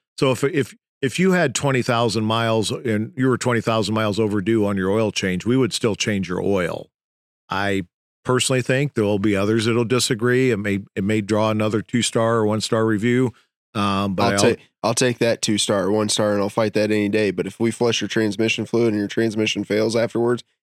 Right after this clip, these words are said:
Speaker 2: it already was failing. It already had a problem.
Speaker 1: Most generally, that is a hundred percent right.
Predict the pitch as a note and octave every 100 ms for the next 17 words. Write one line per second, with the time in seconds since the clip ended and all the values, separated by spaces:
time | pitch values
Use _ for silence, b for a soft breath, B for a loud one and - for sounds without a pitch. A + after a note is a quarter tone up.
0 | - G#2+ A2+ A#2 A2+ A2 G2+ - A2+ G#2
1 | G2+ F#2+ F#2 G2+ G#2 G#2+ G#2 F2+ A2+ G2+
2 | F#2+ G2 F#2 - F#2+ G2 G2 - _ -
3 | G2 G2+ G2+ G2+ G2 F#2+ G2 F2+ F2+ F2
4 | G2 F#2+ G#2 F#2+ G#2 G2 F#2 E2+